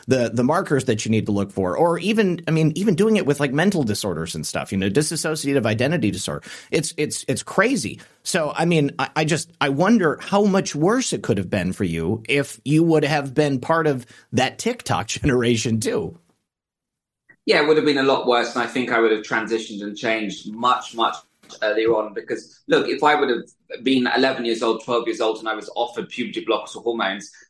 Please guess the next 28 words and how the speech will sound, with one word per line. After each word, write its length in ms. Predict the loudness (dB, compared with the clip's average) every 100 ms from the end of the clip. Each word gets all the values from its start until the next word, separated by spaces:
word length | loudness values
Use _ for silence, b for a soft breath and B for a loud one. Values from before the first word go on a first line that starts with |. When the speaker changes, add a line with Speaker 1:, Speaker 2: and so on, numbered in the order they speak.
| _
Speaker 2:
that 260 | -2 -2 -2
for 80 | -2
me 200 | 0 2
would 120 | 0
have 140 | 0
been 260 | 0 -2 -4 _ _ -16 -14 -6
a 100 | -8
solution 640 | -6 -4 -2 -2 -4 -8
to 160 | -8
my 100 | -6
problem. 320 | -4 -4 -6 -6
So 180 | -2
I 60 | 0
would 120 | 0
have 80 | -2 -4
automatically 580 | -4 -2 -6 -8 -12 -8
taken 320 | -6 -6 -6
that 180 | -8 -4
path. 280 | -4 -4
So 220 | -2 -2 -2 B B -4
thankfully 440 | -4 -2 0 2
that 180 | 2 0
wasn't 380 | 0 0 -4 -4
readily 320 | -2 0 0
available 460 | 0 2 0 -2 -2
back 260 | -2 -4
then, 240 | -4 -6 -4
but 220 | -6 -6